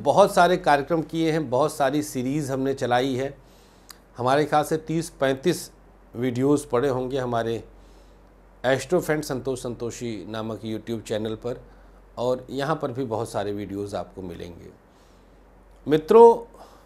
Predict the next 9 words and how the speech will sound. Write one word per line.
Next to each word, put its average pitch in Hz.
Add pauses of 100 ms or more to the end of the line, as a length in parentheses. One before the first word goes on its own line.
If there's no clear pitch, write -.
(2750)
प्रेत 196
बाधा 143 (1200)
कुछ -
कुछ - (240)
वैसा 147
ही 160
है 117 (1700)
जैसे 147
आपके 143